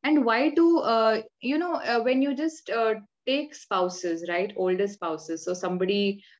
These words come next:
at the age of, uh, you know, eighties. Uh, so there is a couple who are in their eighties. So they, if, you know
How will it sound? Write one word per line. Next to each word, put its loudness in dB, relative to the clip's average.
at -2
the 0
age 2
of, 0
uh, 0
you 2
know, -2
eighties. -2
Uh, -4
so -4
there 0
is -4
a -2
couple -2
who 0
are 0
in -2
their -4
eighties. -8
So 4
they, 2
if, -4
you 0
know 0